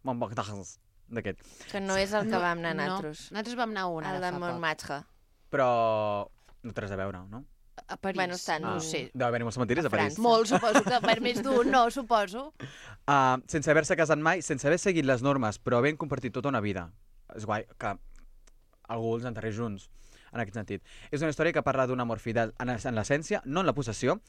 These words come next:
Speaker 1: i que qüestiona què vol dir estimar algú realment. És xulo.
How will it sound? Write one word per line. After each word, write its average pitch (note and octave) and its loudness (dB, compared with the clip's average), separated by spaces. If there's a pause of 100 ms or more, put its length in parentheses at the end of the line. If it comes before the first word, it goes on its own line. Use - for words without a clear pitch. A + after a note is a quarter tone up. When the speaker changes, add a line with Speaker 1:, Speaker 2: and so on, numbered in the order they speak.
(240)
Speaker 1:
i F3 -4
que G3+ 2
qüestiona F3 -2 (160)
què D#3+ 4
vol D#3+ 4
dir F3+ -2 (120)
estimar C3+ -6
algú D3 -4
realment. G2 -6 (800)
És - -12
xulo. F#2+ -8